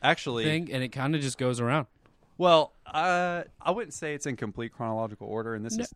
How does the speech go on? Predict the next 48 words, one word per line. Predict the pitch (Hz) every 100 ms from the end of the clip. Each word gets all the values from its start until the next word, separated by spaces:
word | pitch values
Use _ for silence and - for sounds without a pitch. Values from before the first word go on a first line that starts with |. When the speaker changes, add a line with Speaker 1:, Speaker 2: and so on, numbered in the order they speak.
| -
Speaker 1:
terrible | 120 110 101 92
podcast. | 104 101 - 98 92 -
Speaker 2:
Yeah, | 151 143 123
Speaker 1:
Uh, | 120 _
Speaker 2:
no, | 143 135
this | 139
is |
great | 143 131
radio. | 123 117 107 - -
Speaker 1:
I'll | 127
have | 147
to | 135
do, | 120
like, | 113 104
a |
three | 98 113 104
sixty, | - 104 - 101 92 90 _ _ _ _ -
you | 110
know, | 95
shot | - 104 104
of | 95
my | 95
room. | 92 95 101
Speaker 2:
We'll | 120 113
just | -
attach | 101 113 104 -
it. | 98 135 -
Speaker 1:
<laughs> | 202 - - - - - -
Um, | 120 131 113 98 95 _ _ _ -
let's | 117
see. | 117 104
I've | 95
got | 104 98 92 - -
Speaker 2:
I | 185
feel | 208
like | 170 147
if |
we | 156
move | 170 165
Metallica | 147 135 123 110 113 101 104 - - - -
over | 123 110 110
with | 110
this | 107 -
music | 101 98
stuff | - 101
over | 104 98
here, | - 131 -
Speaker 1:
Yeah. | 110 101